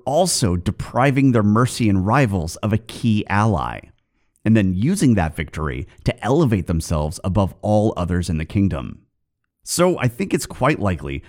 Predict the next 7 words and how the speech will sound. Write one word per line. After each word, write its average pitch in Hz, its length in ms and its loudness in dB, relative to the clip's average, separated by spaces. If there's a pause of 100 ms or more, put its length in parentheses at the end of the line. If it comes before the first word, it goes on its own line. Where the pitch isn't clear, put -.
(120)
the 113 80 4
Mercians 110 560 2
remembered 117 680 0 (300)
and 85 160 0
were 82 100 0
not 80 320 0
happy. 69 460 -8